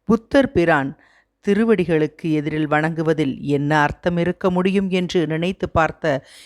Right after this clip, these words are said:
இளஞ்செழியனின் மனத்தில் அவனுக்கு வடமொழி பயிற்சி அளித்த ஆசிரியர் சொன்ன உவமை உள்ளத்திலே எழுந்து உளவலாயிற்று. "அப்பனே, எந்த காரியமும் செய்பவனை பொறுத்திருக்கிறது. கெட்டவன் நல்லது செய்தாலும் முடிவு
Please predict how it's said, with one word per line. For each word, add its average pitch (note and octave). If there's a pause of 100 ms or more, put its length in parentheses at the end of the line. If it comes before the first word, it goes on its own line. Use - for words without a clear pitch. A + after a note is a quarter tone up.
(180)
இளஞ்செழியனின் C4+
மனத்தில் D#3
அவனுக்கு D#3
வடமொழி F#3+
பயிற்சி E3+
அளித்த D#3+
ஆசிரியர் E3+
சொன்ன D3+
உவமை D#3 (340)
உள்ளத்திலே A3+
எழுந்து D#3+ (120)
உளவலாயிற்று. C#3 (380)
"அப்பனே, D3+ (380)
எந்த F#3+
காரியமும் E3
செய்பவனை E3
பொறுத்திருக்கிறது. C#3 (440)
கெட்டவன் G3+
நல்லது D3
செய்தாலும் F3
முடிவு E3